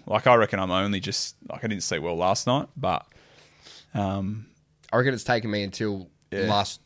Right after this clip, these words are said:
Speaker 2: last night or two to feel normal again.
Speaker 1: Yeah. Yeah, it's
Speaker 2: Yeah.
Speaker 1: very, it's very normal. Like, you, your body's going through a big reset. You smash your liver,
Speaker 2: Mm.
Speaker 1: kidney. Uh, I actually had a blood test done for j-, other health reasons on the Monday just to check.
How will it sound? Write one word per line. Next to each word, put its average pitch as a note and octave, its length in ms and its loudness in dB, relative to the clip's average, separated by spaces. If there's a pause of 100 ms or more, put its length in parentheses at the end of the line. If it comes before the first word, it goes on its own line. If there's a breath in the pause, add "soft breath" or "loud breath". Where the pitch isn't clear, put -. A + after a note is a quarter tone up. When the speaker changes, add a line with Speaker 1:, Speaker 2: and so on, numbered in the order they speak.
(460)
Speaker 2:
last G2+ 300 -2
night G2 220 -4
or F#2+ 80 -6
two A2 280 -4 (120)
to - 100 -8
feel G2 200 -8
normal E2 320 -10
again. E2 140 -2
Speaker 1:
Yeah. A2 80 6 (300)
Yeah, C3 60 10
it's A#2 100 6
Speaker 2:
Yeah. - 60 2
Speaker 1:
very, A2 340 8
it's - 240 -10
very G#2 220 6
normal. F2 280 -4 (100)
Like, F#2 280 -2
you, F2+ 240 -4 (400 soft breath)
your G2+ 100 -2
body's G2 280 2
going F2+ 220 -2
through - 180 -6
a E2+ 40 -4
big F2 200 -6
reset. F2+ 420 -2
You E2+ 180 -4
smash - 380 -4
your F2+ 100 -8
liver, G2 260 -2 (240)
Speaker 2:
Mm. G2+ 160 -6
Speaker 1:
kidney. G2+ 400 -2 (680 loud breath)
Uh, F#2+ 60 -2 (200)
I F#2+ 80 4
actually G#2+ 280 0
had G2 120 2
a F2+ 40 -4
blood F#2 220 -2
test - 240 -2
done F2+ 180 -2
for E2+ 260 -2 (1160)
j-, - 160 -8
other F#2 220 -2
health G#2 260 0
reasons A2 300 2
on G2+ 100 4
the G2+ 60 0
Monday B2+ 300 8
just G#2 200 0
to - 60 -8
check. - 320 0